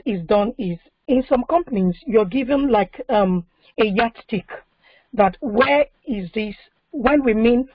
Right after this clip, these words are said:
we finish testing. You hear me? I'm sure that, yes, this system is fine. I can say it's fine,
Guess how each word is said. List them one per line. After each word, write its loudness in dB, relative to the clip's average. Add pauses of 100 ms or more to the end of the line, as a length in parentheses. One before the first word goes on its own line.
we -4 (100)
finish 0
testing. -4 (580)
You -4
hear 4
me? 2
I'm 2 (140)
sure 2
that, -2
yes, -2 (200)
this -2
system -2
is -2 (100)
fine. 0
I -6
can -2
say -2
it's -8
fine, 0